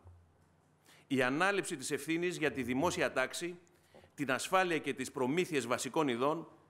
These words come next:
από τα Υπουργεία Εθνικής Άμυνας και Εσωτερικών. Θυμίζω και τονίζω εδώ, με έμφαση, ότι τρεις ημέρες πριν το δημοψήφισμα,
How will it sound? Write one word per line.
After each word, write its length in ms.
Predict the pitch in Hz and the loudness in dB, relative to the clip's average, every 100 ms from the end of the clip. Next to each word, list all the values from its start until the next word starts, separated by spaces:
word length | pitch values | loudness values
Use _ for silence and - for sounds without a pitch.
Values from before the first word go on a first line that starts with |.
| _ _ _ | _ _ _
από 280 | - 123 123 | -2 0 2
τα 80 | 131 | 2
Υπουργεία 760 | 120 120 131 160 139 104 87 - - _ | 2 0 0 2 2 0 -6 -20 -20 _
Εθνικής 540 | - 131 135 120 165 - | -8 -4 -4 -2 -2 2
Άμυνας 640 | 143 147 156 160 156 - - _ _ | 2 2 0 0 -2 -10 -18 _ _
και 100 | - | -2
Εσωτερικών. 720 | 131 135 127 123 110 117 90 - - _ _ _ - - _ - _ _ _ | 0 2 2 2 4 0 0 -14 -20 _ _ _ -20 -20 _ -20 _ _ _
Θυμίζω 440 | - 143 185 214 | 0 2 4 4
και 120 | 208 202 | 4 4
τονίζω 440 | 180 180 208 185 | 4 4 4 6
εδώ, 540 | 185 175 123 80 - - _ _ _ _ _ _ _ _ _ | 4 4 2 -2 -14 -20 _ _ _ _ _ _ _ _ _
με 200 | - 127 | -2 2
έμφαση, 460 | 180 - 85 - - - _ - _ _ _ - - | 2 -2 -10 -12 -14 -18 _ -20 _ _ _ -20 -6
ότι 260 | 120 113 107 - | -4 -4 -12 -4
τρεις 280 | 196 220 - | 0 0 0
ημέρες 520 | 190 180 151 101 - | 2 4 4 2 -4
πριν 220 | - 185 | -2 2
το 100 | 202 | 4
δημοψήφισμα, 800 | 170 139 95 123 95 92 113 120 | 4 2 0 -6 -6 -8 -8 -8